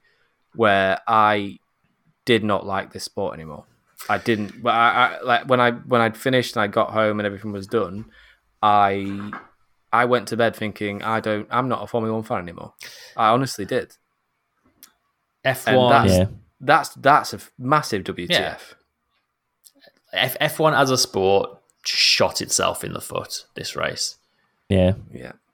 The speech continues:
Speaker 2: Like, there's, it just made itself look stupid. And for the sport that, like, you know, we all love this sport enough to sit down once a week and talk about it and put it on the internet, like,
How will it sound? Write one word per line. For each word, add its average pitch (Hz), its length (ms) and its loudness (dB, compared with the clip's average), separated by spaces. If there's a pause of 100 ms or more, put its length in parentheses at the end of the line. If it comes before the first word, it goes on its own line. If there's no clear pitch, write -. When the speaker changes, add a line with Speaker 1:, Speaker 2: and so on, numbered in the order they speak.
(180)
Speaker 2:
Like, - 260 -4
there's, 113 380 -2 (960)
it - 240 -6
just 127 240 2
made 98 180 0
itself - 400 0
look 90 440 -6 (840)
stupid. - 840 -2 (100)
And 104 420 0 (380)
for 117 220 0
the 113 100 0
sport 117 480 2
that, 90 120 4
like, 98 320 0
you 120 60 0
know, 90 200 2
we 110 240 2
all 104 160 4
love 98 180 0
this 98 140 -2
sport 95 320 0
enough 98 260 -2
to 98 200 0 (540)
sit - 340 0
down 104 260 2
once 98 260 -4
a 101 60 -2
week 95 300 0
and 98 380 -2 (760)
talk - 260 2
about 101 340 0
it 90 80 -6
and 101 120 -8
put - 140 0
it - 80 -2
on 101 100 0
the 107 100 -2
internet, - 300 -6
like, 92 360 -2